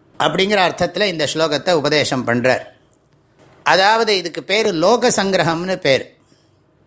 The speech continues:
ஞானியா இருந்தாலும் கர்மயோகம் பண்ண வேண்டிய அவசியம் இல்லை, நான் வேதாந்தம் படிச்சு ஞானத்தை அடையிறேன்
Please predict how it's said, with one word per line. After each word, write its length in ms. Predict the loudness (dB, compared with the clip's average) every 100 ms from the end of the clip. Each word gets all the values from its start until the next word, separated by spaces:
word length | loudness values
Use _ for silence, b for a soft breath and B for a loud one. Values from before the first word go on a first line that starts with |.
| _
ஞானியா 580 | 2 4 4 4 2 2 2
இருந்தாலும் 720 | 2 0 2 2 2 0 -4 -12 _ _ _ _ _ _
கர்மயோகம் 720 | -2 0 0 0 0 0 -4 -8 -16 _
பண்ண 200 | -6 -2
வேண்டிய 320 | 0 0 2 2
அவசியம் 460 | 2 0 0 -2
இல்லை, 260 | -2 0 0 0
நான் 360 | 0 0 2
வேதாந்தம் 560 | 2 2 2 0 -2 -2
படிச்சு 320 | -2 -2 -2 0
ஞானத்தை 420 | 0 0 0 0
அடையிறேன் 520 | 2 2 2 0 0